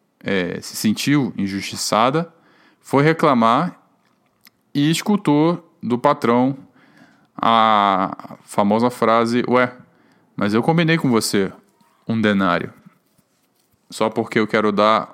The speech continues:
um, um denário para outro também significa que eu estou sendo injusto com você?"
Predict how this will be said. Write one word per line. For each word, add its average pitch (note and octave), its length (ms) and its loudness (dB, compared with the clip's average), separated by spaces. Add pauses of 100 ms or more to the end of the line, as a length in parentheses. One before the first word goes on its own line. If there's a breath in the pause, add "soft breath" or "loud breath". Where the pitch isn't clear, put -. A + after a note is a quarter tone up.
um, G#2 340 -4
um G#2+ 40 0
denário G#2+ 400 2
para G2+ 180 2
outro G#2 300 -2
também G#2+ 440 0
significa G#2 440 -4
que - 100 -8
eu G2+ 60 -2
estou G2+ 220 -6
sendo G2+ 260 -4
injusto A2+ 400 -4
com G2 140 -4
você?" A#2+ 400 -4